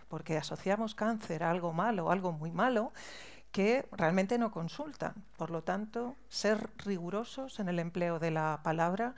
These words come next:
ponerla solamente en su contexto, ya nos ayuda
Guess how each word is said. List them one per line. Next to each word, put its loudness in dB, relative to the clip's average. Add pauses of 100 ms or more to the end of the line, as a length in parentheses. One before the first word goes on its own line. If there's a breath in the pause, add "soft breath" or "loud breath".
(200 loud breath)
ponerla 2
solamente -2
en 0
su -8
contexto, -4 (320 loud breath)
ya 6
nos 0
ayuda 0